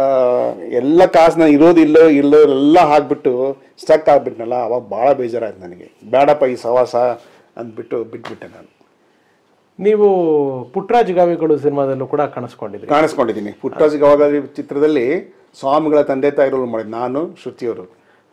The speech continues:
Speaker 2: ಓಕೆ.
Speaker 1: ಅದ್ರಲ್ಲಿ ಹಾಡು ಕೂಡ ಇದೆ.
Speaker 2: ಹಾ.
Speaker 1: ಬನಶಂಕರಿ ಮಾತ್, ಅದಕ್ಕೂ ಮುಂಚೆ ಬನಶಂಕರಿ ಮಾತಾ ಅಂತ picture ಬಂತು, ಅದ್ರಲ್ಲೂ ಕೂಡ ಒಂದು ಹಾಡಿದೆ ನಂದು.
Speaker 2: ಓಕೆ, ಇದು ನಮ್ಮ
Speaker 1: Starting.
Speaker 2: ಶ್ಯಾಮ್ ನವಲೆ.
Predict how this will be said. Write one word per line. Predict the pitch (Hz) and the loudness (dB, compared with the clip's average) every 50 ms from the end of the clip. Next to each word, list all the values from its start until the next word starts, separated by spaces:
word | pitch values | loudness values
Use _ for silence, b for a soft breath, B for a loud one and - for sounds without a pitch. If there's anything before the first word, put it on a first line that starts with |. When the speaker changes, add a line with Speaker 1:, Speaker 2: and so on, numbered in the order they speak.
| _ 139 | _ -6
Speaker 2:
ಓಕೆ. | 135 | -4
Speaker 1:
ಅದ್ರಲ್ಲಿ | 127 131 160 160 | -2 0 0 0
ಹಾಡು | 127 117 127 139 143 143 143 | 0 2 0 0 2 0 0
ಕೂಡ | 147 131 123 | 0 -2 -2
ಇದೆ. | 110 101 92 110 120 147 | -4 -4 -6 -8 -10 -10
Speaker 2:
ಹಾ. | 175 - _ 147 139 127 107 - - 123 | -12 -14 _ -12 -12 -12 -12 -14 -8 -4
Speaker 1:
ಬನಶಂಕರಿ | 123 127 143 143 143 185 175 165 165 175 | -4 -2 -2 -2 -2 -2 -2 0 0 0
ಮಾತ್, | 165 160 165 165 | 0 0 0 0
ಅದಕ್ಕೂ | 151 135 135 147 175 175 | -2 -2 -2 -4 -4 -2
ಮುಂಚೆ | 170 170 160 - 175 180 185 190 190 175 143 135 120 | -2 -2 -2 -2 -2 -2 -2 -4 -6 -8 -12 -12 -10
ಬನಶಂಕರಿ | 123 127 135 131 - 175 170 165 165 | -8 -8 -8 -6 -4 -4 -4 -2 -2
ಮಾತಾ | 160 151 151 147 156 | -2 -4 -4 -4 -4
ಅಂತ | 151 139 - | -6 -6 -8
picture | - 120 - - 113 | -12 -10 -10 -10 -10
ಬಂತು, | 113 110 104 101 - - | -8 -12 -12 -10 -12 -10
ಅದ್ರಲ್ಲೂ | - 139 131 135 165 175 180 175 | -6 -4 -4 -2 -2 -4 -4 -2
ಕೂಡ | 170 175 165 | 0 0 0
ಒಂದು | 160 151 131 117 | 0 0 -2 -6
ಹಾಡಿದೆ | 120 123 113 110 98 101 | -8 -8 -8 -10 -12 -14
ನಂದು. | 95 92 92 92 - - 90 _ - | -18 -20 -20 -20 -20 -20 -18 _ -10
Speaker 2:
ಓಕೆ, | - 127 - 156 | -10 -10 -10 -10
ಇದು | 143 165 165 196 190 | -10 -6 -4 -4 -4
ನಮ್ಮ | 175 170 - - 156 | -2 -4 -4 -4 -6
Speaker 1:
Starting. | 135 123 120 123 123 - - | -6 -8 -10 -12 -14 -10 -6
Speaker 2:
ಶ್ಯಾಮ್ | - 175 190 214 214 196 175 | -4 -2 0 0 -2 -2 -2
ನವಲೆ. | 165 160 151 143 127 113 101 - | 0 0 0 -2 -4 -6 -8 -12